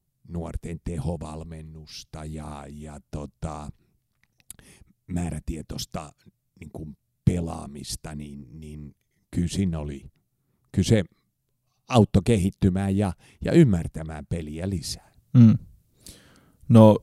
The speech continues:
Speaker 2: sä oot lisäksi toiminut Koripalloliiton valmennuspäällikkönä ja valmentanut myös nuorten maajoukkueita. Ja seitsemänkymmentäkolme syntyneiden kanssa siihen kuuluu muun muassa Jyri Lehtonen, Rei Ailus ja, ja Roope Mäkelä,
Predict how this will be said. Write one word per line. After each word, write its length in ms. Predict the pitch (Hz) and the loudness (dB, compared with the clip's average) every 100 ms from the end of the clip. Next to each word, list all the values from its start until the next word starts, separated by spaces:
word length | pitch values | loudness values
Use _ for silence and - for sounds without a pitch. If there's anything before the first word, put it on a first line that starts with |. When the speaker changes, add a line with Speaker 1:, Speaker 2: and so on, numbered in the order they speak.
| - | 6
Speaker 2:
sä 100 | 123 | 6
oot 160 | 117 | 8
lisäksi 360 | 123 127 123 - | 6 8 8 8
toiminut 400 | 120 113 113 110 _ | 10 10 10 6 _
Koripalloliiton 760 | 139 127 120 113 107 104 113 101 - | 8 8 8 8 8 6 4 4 6
valmennuspäällikkönä 1080 | 117 113 104 - - 110 104 104 107 101 | 8 8 6 2 6 6 6 2 4 6
ja 220 | 98 101 - | 6 6 4
valmentanut 500 | 107 110 101 104 104 | 6 6 6 6 6
myös 360 | 107 107 - - - | 8 8 6 -2 4
nuorten 320 | 120 117 107 | 8 8 8
maajoukkueita. 880 | 113 123 113 98 - 104 95 101 95 - - - - - | 10 10 12 10 8 4 4 2 0 -6 -20 -20 -20 4
Ja 340 | 107 101 98 - _ _ - | 8 10 8 4 _ _ 4
seitsemänkymmentäkolme 680 | 135 131 131 - 143 127 113 | 8 8 6 10 10 12 10
syntyneiden 520 | 117 101 107 104 101 | 10 8 6 6 6
kanssa 280 | 107 104 110 | 4 4 4
siihen 220 | 113 104 | 4 6
kuuluu 240 | 113 110 | 8 8
muun 140 | 110 107 | 8 6
muassa 220 | 110 110 | 4 6
Jyri 220 | 113 110 | 8 8
Lehtonen, 540 | 110 107 110 110 101 - | 6 6 4 6 4 2
Rei 320 | 107 113 107 | 4 6 8
Ailus 420 | 104 113 104 104 120 | 10 10 8 6 6
ja, 180 | 107 101 | 6 4
ja 260 | - 107 - - - | 2 2 0 -6 0
Roope 400 | 113 113 110 110 | 8 10 10 10
Mäkelä, 480 | 117 117 110 101 | 8 8 6 6